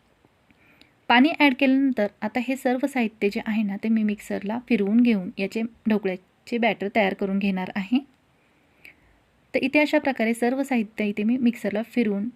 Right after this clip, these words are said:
ढोकळ्याचे बॅटर जे आहे ना, ते तयार करून घेतले आहे. आता हे तयार झालेले ढोकळ्याचे बॅटर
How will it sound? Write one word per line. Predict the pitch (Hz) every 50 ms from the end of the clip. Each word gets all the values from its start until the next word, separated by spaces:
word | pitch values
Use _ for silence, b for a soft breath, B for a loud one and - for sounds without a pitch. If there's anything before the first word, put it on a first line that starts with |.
| _ - 220
ढोकळ्याचे | 226 220 220 214 208 208 233 240
बॅटर | 202 220 202 185 - 190
जे | 208 202 240
आहे | 233 226 202 208
ना, | 190 208 226
ते | - - 240 233 240 -
तयार | 226 208 190 196 214
करून | - 220 214 208 208
घेतले | 202 214 208 208 - 175
आहे. | 180 180 156 202 240 294 b b b b b b b b b b b b b b _ _ _ _ _ _ _ _ _ _ _
आता | 240 233 285
हे | 277 294 294 294 -
तयार | 254 233 233 247
झालेले | 254 269 269 262 254 240 233 247 - - - 220
ढोकळ्याचे | 226 226 - 220 208 202 - 226
बॅटर | 202 240 240 233 233 202